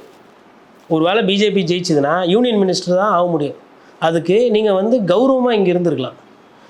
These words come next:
இன்னைக்கு போயிட்டு நீங்க உங்க சின்னத்தை பிடிக்காம தாமரையை பிடிச்சிட்டு இப்படி நிக்கிறீங்க ஓரமா. கிட்டத்தட்ட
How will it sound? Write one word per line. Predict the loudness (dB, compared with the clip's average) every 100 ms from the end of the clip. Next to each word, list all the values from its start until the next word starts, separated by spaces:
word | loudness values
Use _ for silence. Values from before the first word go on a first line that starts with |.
| -2
இன்னைக்கு | 0 0 0
போயிட்டு | 2 2 2
நீங்க | 2 2 0
உங்க | 0 0
சின்னத்தை | 0 0 0
பிடிக்காம | 0 0 0 0
தாமரையை | 0 2 2 0
பிடிச்சிட்டு | 0 -4 -2 0
இப்படி | 0
நிக்கிறீங்க | 0 0 0
ஓரமா. | 0 -2 -2 -6 -12 -20 -20 -10 -4
கிட்டத்தட்ட | 0 0 -2 -2 -2 0 -2